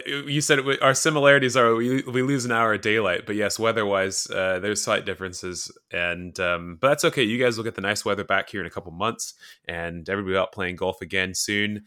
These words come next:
and, uh, enjoying the late summer days in the U K. So today, what we're gonna go through is, I, I think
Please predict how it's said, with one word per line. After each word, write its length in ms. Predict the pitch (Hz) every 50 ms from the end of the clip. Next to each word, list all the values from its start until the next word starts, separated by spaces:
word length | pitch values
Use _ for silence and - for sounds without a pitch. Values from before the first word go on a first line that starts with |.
| - - - - - _ _
and, 500 | - 90 90 87 87 85 82 87 90 87 -
uh, 340 | 87 87 87 87 87 85 82 -
enjoying 440 | - 92 90 87 101 101 98 98 92
the 100 | 90 87
late 240 | 87 92 92 92 - - _ _ _ _
summer 340 | - - - 110 95 92 92
days 760 | 92 92 90 90 90 90 87 85 - - - - - - _ -
in 320 | 87 87 87 87 85 85
the 100 | 82 85
U 140 | 82 82 85
K. 360 | - 95 85 80 78 73 71 - _ _ _ _ _ _ _ _ _ _ _ _ _ _
So 520 | - - - 120 113 117 117 117 110 - _ _ _ _ _ _ _ _ _ _ _ _ -
today, 240 | - 131 139 156
what 140 | 175 170 143
we're 120 | 120 143 139
gonna 120 | 135 127
go 240 | 107 107 107 113 127
through 380 | 123 - 104 104 104 98 98
is, 200 | 98 90 - - - -
I, 160 | 98 101 - -
I 80 | 104
think 280 | 95 - 139 - -